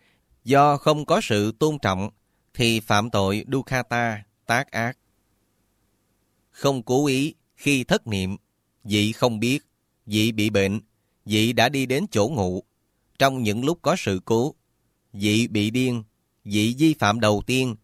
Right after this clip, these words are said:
thì vô tội. Tám trăm mười tám. Duyên khởi ở thành Savatthi.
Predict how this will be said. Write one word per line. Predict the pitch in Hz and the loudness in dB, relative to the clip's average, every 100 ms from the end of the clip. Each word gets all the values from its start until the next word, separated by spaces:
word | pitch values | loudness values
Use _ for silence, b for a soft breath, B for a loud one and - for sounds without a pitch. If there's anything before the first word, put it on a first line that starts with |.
| _ _ - | _ _ -4
thì | 110 110 107 | 0 0 0
vô | 110 147 | 2 2
tội. | 135 98 92 101 _ _ _ _ _ _ _ _ _ _ _ _ _ _ _ _ _ _ _ _ _ _ - | 2 0 0 -4 _ _ _ _ _ _ _ _ _ _ _ _ _ _ _ _ _ _ _ _ _ _ -2
Tám | 117 127 214 | 0 0 -2
trăm | 127 120 113 101 | 0 0 -2 -6
mười | 98 104 95 | -4 -2 -2
tám. | - 104 110 156 _ _ _ _ _ _ _ _ _ _ _ _ - | -2 -4 -4 -10 _ _ _ _ _ _ _ _ _ _ _ _ -2
Duyên | 120 151 151 | 2 2 0
khởi | 117 98 107 170 | 0 0 0 0
ở | 113 127 | -2 -2
thành | - 101 98 90 | -2 -4 -4 -8
Savatthi. | - 139 117 127 - 123 113 | -2 -2 0 -2 -2 -4 -4